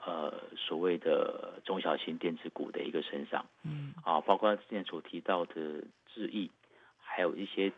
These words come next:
Speaker 1: 跌升的一个股票，包括像是金源店，好，类似这样子的一些这个，这个标的，中小型股的一个部分，甚至像新兴店，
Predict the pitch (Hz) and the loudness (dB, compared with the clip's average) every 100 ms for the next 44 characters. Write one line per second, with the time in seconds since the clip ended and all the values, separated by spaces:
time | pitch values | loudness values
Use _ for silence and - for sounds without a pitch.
0 | - 87 85 82 98 95 80 - - - | -6 0 0 0 -2 0 -2 -2 -4 -4
1 | 71 - 90 76 - 92 92 92 90 98 | -6 -2 2 2 4 2 4 2 2 0
2 | 87 82 - 82 - 110 95 78 80 107 | -2 -4 -4 -4 -2 -2 0 -2 0 2
3 | - - _ - - _ - 80 85 110 | 2 -4 _ -20 -20 _ -4 2 6 4
4 | - 101 - 139 117 98 - 78 80 87 | 4 0 2 4 4 2 -4 -2 2 2
5 | 85 92 87 92 87 85 78 85 85 82 | 0 2 2 4 2 2 0 0 0 4
6 | 95 90 92 - 110 90 76 - 85 - | 6 6 4 0 0 2 0 -2 -6 -8
7 | 76 80 80 85 - 85 - 85 104 95 | -10 -6 -2 -4 -2 -4 -2 -2 -2 -2
8 | 92 95 95 123 120 127 127 123 | -4 -4 0 0 2 0 8 6